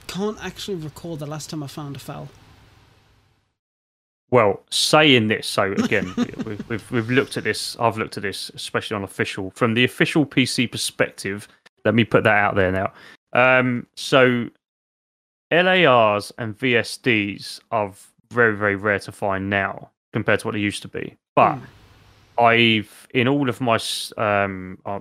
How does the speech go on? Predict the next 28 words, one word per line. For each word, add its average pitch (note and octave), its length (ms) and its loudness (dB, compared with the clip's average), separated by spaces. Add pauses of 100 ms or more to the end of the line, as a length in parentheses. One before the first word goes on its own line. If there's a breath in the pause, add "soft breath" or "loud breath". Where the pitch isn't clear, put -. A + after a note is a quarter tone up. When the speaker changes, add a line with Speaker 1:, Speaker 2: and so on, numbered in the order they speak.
(140)
Speaker 2:
base, - 560 0
uh, G2+ 240 -2
raiding G#2 720 2
or F#2 340 -4
stash - 480 -2
finding, G#2 720 2 (880)
I C3 100 2
think A3 480 2
it's - 120 2
something, C#3+ 480 2
I C#3 80 6
don't G3 280 4
know F#3+ 80 4
what E3+ 180 4
the D3 60 6
exact C3 260 2
figures G#2 300 2
are. G2 400 -2
I B2+ 120 4
need C3+ 200 2
to - 60 -8
check - 360 -2
what F#2+ 80 0
they A2+ 100 2
are G#2 180 2
now. G2+ 440 0
I A2+ 120 0
knew C#3 420 0